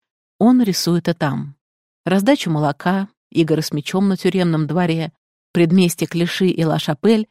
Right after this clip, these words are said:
мерцающие вдали через решетку окна. Невозделанные поля вокруг Монмартра. Рисует первое время на камнях и на деревянной двери,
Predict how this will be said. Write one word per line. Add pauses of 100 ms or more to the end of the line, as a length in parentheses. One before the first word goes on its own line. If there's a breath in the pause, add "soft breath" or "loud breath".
(140)
мерцающие
вдали
через
решетку
окна. (580)
Невозделанные
поля
вокруг
Монмартра. (760)
Рисует
первое
время
на
камнях
и
на
деревянной
двери,